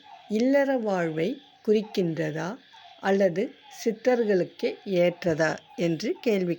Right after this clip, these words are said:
கேட்டுள்ளனர். அதற்கு மகரிஷி அவர்கள் அளித்த பதில், போகம் என்றாலே இன்பத்தை அனுபவிப்பதுதான்.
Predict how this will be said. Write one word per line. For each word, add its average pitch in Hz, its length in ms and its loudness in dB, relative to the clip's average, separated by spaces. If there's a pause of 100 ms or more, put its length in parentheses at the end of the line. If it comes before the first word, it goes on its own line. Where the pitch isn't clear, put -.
கேட்டுள்ளனர். 151 680 -4 (560)
அதற்கு 202 540 0 (300)
மகரிஷி 214 640 2
அவர்கள் 165 420 0
அளித்த 165 440 -2
பதில், 165 580 -4 (920)
போகம் 269 680 2
என்றாலே 180 960 0 (360)
இன்பத்தை 233 880 2 (140)
அனுபவிப்பதுதான். 185 1300 0